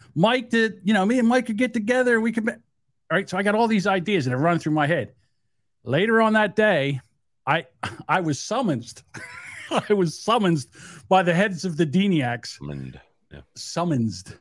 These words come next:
Speaker 1: I was
Speaker 2: Oh.
Speaker 1: summoned through
Speaker 2: Why?
Speaker 1: Facebook
Speaker 2: What?
Speaker 1: Messenger
Speaker 2: Okay, by a
Speaker 1: video.
Speaker 2: court.
Speaker 1: Oh, yeah, I was summoned.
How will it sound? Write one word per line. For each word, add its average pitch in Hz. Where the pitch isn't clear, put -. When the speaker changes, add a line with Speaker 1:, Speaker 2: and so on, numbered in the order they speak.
Speaker 1:
I 131
was 123
Speaker 2:
Oh. -
Speaker 1:
summoned 160
through -
Speaker 2:
Why? -
Speaker 1:
Facebook -
Speaker 2:
What? 85
Speaker 1:
Messenger 113
Speaker 2:
Okay, 85
by 76
a 73
Speaker 1:
video. 139
Speaker 2:
court. -
Speaker 1:
Oh, 175
yeah, 139
I 123
was 123
summoned. 147